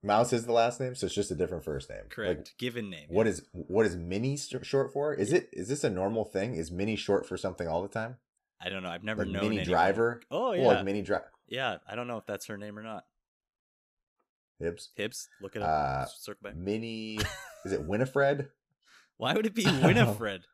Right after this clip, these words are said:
Speaker 2: No, it's kinda
Speaker 1: I don't
Speaker 2: like
Speaker 1: know.
Speaker 2: that. It's Minerva.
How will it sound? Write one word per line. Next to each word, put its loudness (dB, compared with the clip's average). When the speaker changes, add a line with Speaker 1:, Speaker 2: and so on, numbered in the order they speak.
Speaker 2:
No, 0
it's -8
kinda 0
Speaker 1:
I 4
don't 6
Speaker 2:
like 2
Speaker 1:
know. -4
Speaker 2:
that. 2
It's -10
Minerva. 0